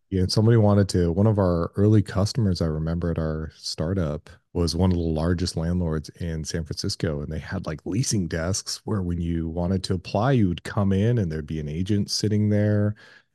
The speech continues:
They would take you to go see the home, and then you'd come back and you'd fill out all this paperwork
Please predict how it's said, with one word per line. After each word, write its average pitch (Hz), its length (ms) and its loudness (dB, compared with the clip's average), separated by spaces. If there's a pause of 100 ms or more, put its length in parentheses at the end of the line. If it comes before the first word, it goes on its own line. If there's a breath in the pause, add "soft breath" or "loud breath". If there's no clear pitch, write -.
(240 loud breath)
They 82 80 -4
would 78 160 -4
take - 320 -2
you 95 60 2
to 90 80 2
go 85 160 -2
see 82 360 -4
the 78 140 -4
home, 127 580 2
and 87 80 0
then 76 140 -4
you'd 73 140 -8
come 76 280 -6
back 110 580 -2
and - 260 -10 (360 loud breath)
you'd - 160 -14 (100)
fill 101 260 2
out 82 140 2
all 85 160 2
this 90 160 -2
paperwork 92 540 -2